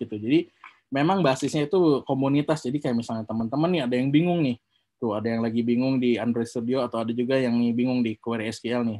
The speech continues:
Saya juga sering nih banget nih ketemu query S Q L error nih, di codingan saya sendiri pun gitu.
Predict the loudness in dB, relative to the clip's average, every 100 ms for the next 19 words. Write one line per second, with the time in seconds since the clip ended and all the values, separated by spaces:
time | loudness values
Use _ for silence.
0 | -8 -4 -2 -2 -2 -4 -2 -2 -2 -2
1 | -4 -6 -6 _ _ -20 _ -10 -2 0
2 | 0 0 0 0 -2 -4 -6 -2 -2 0
3 | 0 -4 -6 -4 0 2 4 2 2 2
4 | 2 2 2 2 2 2 0 -6